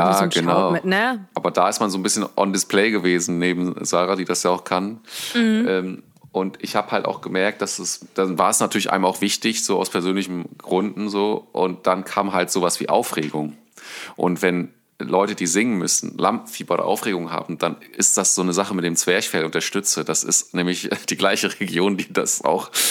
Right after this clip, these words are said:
Speaker 2: äh, wo du so
Speaker 1: Ja.
Speaker 2: diese Kurzatmigkeit dann kriegst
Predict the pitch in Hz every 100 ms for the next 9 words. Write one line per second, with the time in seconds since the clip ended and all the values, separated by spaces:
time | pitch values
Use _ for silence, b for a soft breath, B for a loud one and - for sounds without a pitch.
0 | B 156 80 B - 98 98 98 98 95
1 | 131 202 208 208 202 202 190 185 - 90
2 | - 90 - 85 - 98 - -